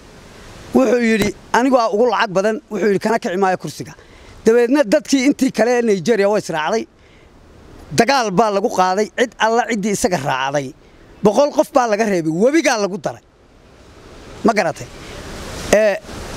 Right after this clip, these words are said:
Muuse, waxaan leeyahay, maanta waxay taagan tahay Somaliland. Masar waa nafar, Anwar Saadaat baa laga hayaa.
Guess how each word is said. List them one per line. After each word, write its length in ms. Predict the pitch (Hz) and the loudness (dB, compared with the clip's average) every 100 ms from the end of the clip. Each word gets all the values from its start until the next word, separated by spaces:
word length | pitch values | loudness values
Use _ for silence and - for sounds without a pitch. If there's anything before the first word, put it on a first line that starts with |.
| - | -2
Muuse, 420 | 185 185 214 269 269 - - | 2 4 4 2 0 0 0
waxaan 240 | 190 214 | 2 2
leeyahay, 340 | 247 190 135 - - - - - - | 2 0 -4 -16 -20 -20 -20 -18 0
maanta 280 | 180 247 247 240 | 2 2 2 0
waxay 180 | 196 | 0
taagan 280 | - 196 220 | 2 2 2
tahay 100 | 185 | -2
Somaliland. 520 | - 190 208 202 156 - - - - - - | 0 2 2 2 -2 -6 -16 -20 -20 -4 0
Masar 300 | 285 - 220 | 2 2 2
waa 120 | 226 | 2
nafar, 340 | 240 220 165 135 - | 0 0 -2 -4 -2
Anwar 200 | 220 226 202 | 0 0 0
Saadaat 380 | - 208 226 208 | 0 0 2 0
baa 120 | 208 | -2
laga 180 | 190 180 | 0 -2
hayaa. 240 | 156 120 | -4 -10